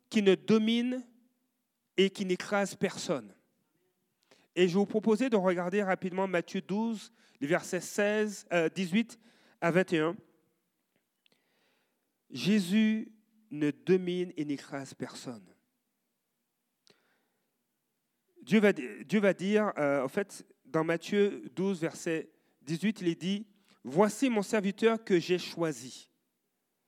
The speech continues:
mon bien-aimé qui a toute mon approbation. Je mettrai mon esprit sur lui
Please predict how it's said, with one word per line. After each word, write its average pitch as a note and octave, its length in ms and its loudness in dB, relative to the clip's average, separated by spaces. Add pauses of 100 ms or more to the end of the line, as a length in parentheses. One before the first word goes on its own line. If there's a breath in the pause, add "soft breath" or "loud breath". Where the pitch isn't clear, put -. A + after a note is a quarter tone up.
(240)
mon D#3+ 220 0
bien-aimé G#3 640 0
qui F#3+ 140 -2
a E3 60 -2
toute - 260 -6
mon E3 180 -4
approbation. D3+ 720 -4 (880 soft breath)
Je C#3+ 140 -2
mettrai G3 480 2
mon F3+ 180 0
esprit E3+ 420 -4
sur G#3 280 -4
lui D#3+ 340 -6